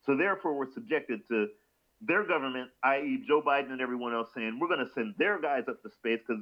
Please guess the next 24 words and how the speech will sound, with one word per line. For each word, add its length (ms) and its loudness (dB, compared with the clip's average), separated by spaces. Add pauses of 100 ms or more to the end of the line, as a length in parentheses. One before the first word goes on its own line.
Blue 160 -2 (100)
Origin, 300 2
it 180 -4
does 160 -2
not 120 2
belong 260 -2
to 60 -4
black 280 0
folks. 200 -18 (420)
It's 240 0
their 220 2
economy, 520 -4 (840)
their 320 4
so-called 340 0 (100)
markets, 320 -4 (540)
their 160 4 (180)
Blue 180 -4 (100)
Origin 260 -2 (100)
space." 300 -2
But 120 -2
unfortunately, 600 0
it's 140 -4
our 160 4
money 260 -4